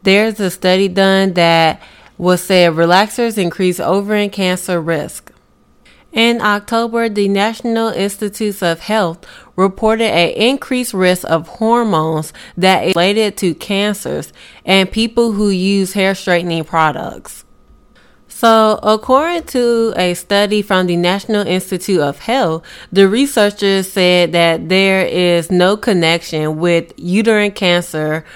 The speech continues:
for other hair products that women use,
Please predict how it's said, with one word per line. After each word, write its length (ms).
for 260
other 380
hair 260
products 720
that 440
women 520
use, 640